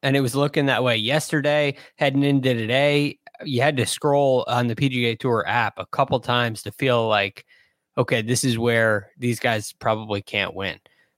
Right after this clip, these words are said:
So there, there was a big bunch up there who I, I felt had a chance coming into today. And what do you get? Uh, a runaway.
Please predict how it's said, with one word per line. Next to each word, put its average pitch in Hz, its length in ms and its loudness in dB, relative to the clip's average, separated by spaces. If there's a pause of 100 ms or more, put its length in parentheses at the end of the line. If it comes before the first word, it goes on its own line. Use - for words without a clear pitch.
So 135 240 0
there, 135 260 -2
there 127 140 2
was 127 160 0
a 113 140 2
big 120 420 -2
bunch 120 320 2
up 107 160 0
there 98 300 0 (340)
who 113 360 0 (120)
I, 123 460 -2
I - 20 0
felt 123 320 0
had 120 140 0
a 101 40 -4
chance 135 400 -2
coming 117 280 2
into 110 260 0
today. 113 560 -2 (300)
And 123 720 2
what 131 160 0
do 143 80 2
you 135 80 0
get? 151 320 -2
Uh, 135 400 0
a 143 100 2
runaway. 156 500 0